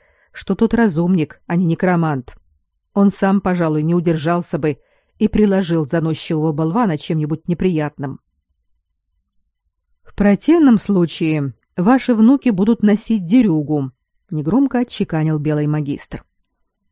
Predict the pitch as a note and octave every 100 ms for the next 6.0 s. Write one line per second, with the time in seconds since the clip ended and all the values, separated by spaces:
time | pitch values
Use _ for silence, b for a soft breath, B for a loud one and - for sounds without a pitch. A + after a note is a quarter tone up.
0 | _ _ _ _ _ - F3+ A3 D#4+ D4
1 | C#4 C4+ C4 B3 - G3 G#3+ G3+ - A#3
2 | - D#3 C#3+ _ _ _ _ _ _ E3+
3 | C4+ D#4+ B3+ A#3+ G#3+ A#3 A3 D3+ E3+ F3
4 | F3 - E3 D#3+ D#3 F3 E3 - E3 D#3+
5 | E3+ D3+ D#3 - E3+ - D#3 C#3+ - C3